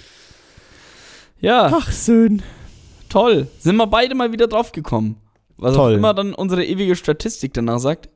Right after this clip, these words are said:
Speaker 1: Ich habe
Speaker 2: Äh,
Speaker 1: keine
Speaker 2: die
Speaker 1: Ahnung.
Speaker 2: ewige Statistik, die liegt in Erlangen. Da müsstest du jetzt holen.
Speaker 1: Das mache ich nicht. Da bin ich zu faul für.
Speaker 2: Okay, ja. Kann ich verstehen.
Speaker 1: Okay, also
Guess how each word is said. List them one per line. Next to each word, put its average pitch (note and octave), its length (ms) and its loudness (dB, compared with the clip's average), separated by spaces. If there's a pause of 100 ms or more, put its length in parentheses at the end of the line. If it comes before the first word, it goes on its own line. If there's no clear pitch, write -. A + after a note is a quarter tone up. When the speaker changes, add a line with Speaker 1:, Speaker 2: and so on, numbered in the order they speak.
(140)
Speaker 1:
Ich C3 160 -2
habe C#3+ 160 -2
Speaker 2:
Äh, - 20 0
Speaker 1:
keine B2 220 2
Speaker 2:
die C#3 60 0
Speaker 1:
Ahnung. D#3 160 4
Speaker 2:
ewige F3+ 180 0
Statistik, F3 560 -2
die C#3+ 100 -6
liegt D3+ 180 -4
in C#3+ 120 2
Erlangen. A#2 460 0
Da G#2 60 -2
müsstest B2+ 380 -2
du C3+ 60 -2
jetzt - 160 -8
holen. G2 420 2 (1300)
Speaker 1:
Das C#3 160 2
mache B2+ 140 2
ich A#2 60 -4
nicht. A2 160 -8
Da A2+ 40 -10
bin A#2 120 0
ich A2 80 -6
zu A2 100 -8
faul G#2+ 220 -4
für. G#2 240 -6 (340)
Speaker 2:
Okay, A2+ 360 0
ja. G2 180 -4 (220)
Kann A#2 180 -2
ich F#2+ 80 -4
verstehen. F2+ 460 -8 (340)
Speaker 1:
Okay, A2+ 420 0 (100)
also C#3+ 220 0